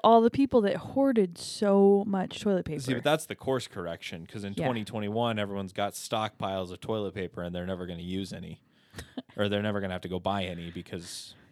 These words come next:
Speaker 1: Yeah. I actually ran out and had to, I was
Speaker 2: Ugh.
Speaker 1: like,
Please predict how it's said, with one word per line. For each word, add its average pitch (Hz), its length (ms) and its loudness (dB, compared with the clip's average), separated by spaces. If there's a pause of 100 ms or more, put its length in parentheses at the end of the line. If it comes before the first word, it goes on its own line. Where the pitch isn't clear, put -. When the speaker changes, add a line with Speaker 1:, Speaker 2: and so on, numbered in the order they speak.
(120)
Speaker 1:
Yeah. 170 220 -10 (840)
I 196 140 0
actually 170 520 0
ran 147 260 -4
out 143 280 -6 (400)
and 156 260 -8
had 151 220 -14
to, 160 100 -10 (200)
I 165 40 -4
was 160 100 -4
Speaker 2:
Ugh. 160 80 -2
Speaker 1:
like, 156 100 -6